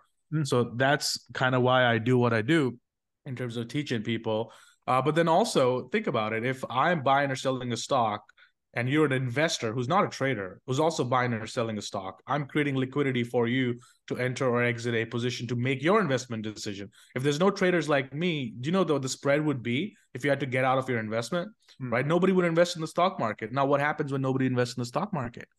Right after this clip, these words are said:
Speaker 2: Companies don't get money. What
Speaker 1: Hmm.
Speaker 2: happens when companies don't get money? Companies don't grow.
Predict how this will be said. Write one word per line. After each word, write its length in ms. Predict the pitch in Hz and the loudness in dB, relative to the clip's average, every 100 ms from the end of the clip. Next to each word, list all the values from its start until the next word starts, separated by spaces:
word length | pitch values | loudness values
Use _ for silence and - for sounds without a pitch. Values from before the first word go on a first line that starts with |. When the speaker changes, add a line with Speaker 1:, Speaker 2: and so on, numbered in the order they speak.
| _ - | _ -2
Speaker 2:
Companies 320 | 165 156 147 | 0 2 2
don't 220 | 143 139 | 4 4
get 160 | 139 131 | 2 2
money. 340 | 156 180 107 - _ | 4 4 2 -6 _
What 120 | 160 | 0
Speaker 1:
Hmm. 20 | |
Speaker 2:
happens 200 | 175 170 | 2 0
when 120 | 165 | -2
companies 300 | 147 160 156 | -2 -2 -2
don't 160 | 139 151 | -2 -2
get 140 | 147 | 0
money? 220 | 139 170 120 | 0 -2 -2
Companies 380 | 147 147 139 | -4 -4 -2
don't 240 | 127 131 120 | 0 -2 0
grow. 420 | 127 170 123 101 | 2 2 0 -4